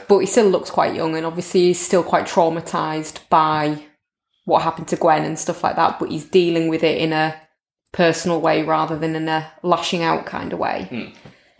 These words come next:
Speaker 1: And then, obviously, Tom Holland's Peter has literally just lost his aunt.
Speaker 2: Hmm.
Speaker 1: So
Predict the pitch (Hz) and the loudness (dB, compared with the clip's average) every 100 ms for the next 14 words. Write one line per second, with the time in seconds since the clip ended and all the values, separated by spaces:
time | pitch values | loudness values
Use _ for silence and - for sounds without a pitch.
0 | - _ 175 175 170 170 170 - 165 170 | -20 _ 2 4 4 2 -2 -4 -2 -2
1 | - 180 170 165 160 - - _ _ _ | 0 2 4 2 0 -6 -18 _ _ _
2 | _ _ _ _ _ _ _ _ _ - | _ _ _ _ _ _ _ _ _ -4
3 | 185 160 180 170 165 165 - - _ - | -2 0 0 0 -2 -6 -8 -12 _ -6
4 | 180 160 156 160 160 - 165 - 165 147 | -4 -2 -2 -4 -6 -2 -2 0 -2 -4
5 | - - 170 - - 165 - - - - | -2 0 0 0 -2 2 2 -2 -10 -10
6 | - _ 175 170 151 - - _ _ _ | -14 _ 0 2 0 -4 -14 _ _ _
7 | _ _ _ _ _ _ _ _ _ _ | _ _ _ _ _ _ _ _ _ _
8 | _ _ - 185 170 | _ _ -4 0 0